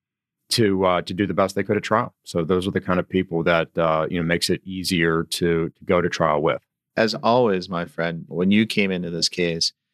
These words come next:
Speaker 2: you were the turning point and, and you were the difference maker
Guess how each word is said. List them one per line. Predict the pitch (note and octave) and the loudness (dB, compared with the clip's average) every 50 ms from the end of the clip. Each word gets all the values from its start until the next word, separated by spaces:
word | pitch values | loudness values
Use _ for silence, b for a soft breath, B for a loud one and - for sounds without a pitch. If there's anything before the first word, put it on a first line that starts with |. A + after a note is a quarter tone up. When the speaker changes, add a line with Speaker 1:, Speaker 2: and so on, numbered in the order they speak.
| _ _ _ _ | _ _ _ _
Speaker 2:
you | - G2+ G2+ | 0 2 4
were | G2 G2 | 4 4
the | E2+ E2+ | 2 0
turning | - - - A#2+ A2+ A2 G2 - | -2 0 0 2 2 0 -2 -4
point | - - F2 E2 E2 E2 D2+ - | -6 -6 -6 -6 -4 -6 -8 -10
and, | - F2 F2 E2+ E2+ E2+ - - | -12 -8 -6 -6 -4 -6 -6 -6
and | D#2+ E2+ E2+ | -6 -6 -4
you | E2+ E2+ E2+ | -4 -4 0
were | F2 G2 G#2+ A2 G2+ F#2+ | 2 4 4 4 4 2
the | F2 E2+ | -2 -6
difference | D#2 - G2+ - - F#2 F2 - - - | -4 -4 -4 -2 -2 -2 -2 -2 -2 0
maker | E2+ E2+ E2+ - E2+ E2 D#2+ D#2+ - | 0 0 0 0 -2 -2 -2 -2 -6